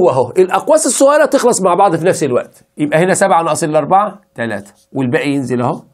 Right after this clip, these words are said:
الأقواس الصغيرة مع بعض والأسس مع بعض، بيخلصوا مع بعض في نفس الخطوة، يبقى الأقواس الصغيرة مع بعض والأسس مع بعض.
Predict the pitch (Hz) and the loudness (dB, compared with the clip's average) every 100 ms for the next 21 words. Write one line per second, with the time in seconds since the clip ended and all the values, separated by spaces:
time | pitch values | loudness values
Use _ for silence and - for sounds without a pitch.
0 | _ _ _ _ _ _ _ - 165 170 | _ _ _ _ _ _ _ -8 -4 -2
1 | 240 240 - 202 190 202 190 180 220 294 | -2 -2 0 2 2 2 2 2 2 0
2 | 214 190 196 220 247 247 175 143 123 117 | 0 0 0 2 0 0 2 0 2 0
3 | 131 151 226 190 175 180 170 160 165 135 | 0 0 2 2 2 2 2 0 -2 0
4 | 127 127 143 127 123 - 202 196 202 196 | -2 0 0 0 -4 -2 0 2 2 2
5 | 190 247 180 180 208 220 175 160 127 113 | 2 2 2 2 2 0 0 0 0 0
6 | 101 - | -4 -8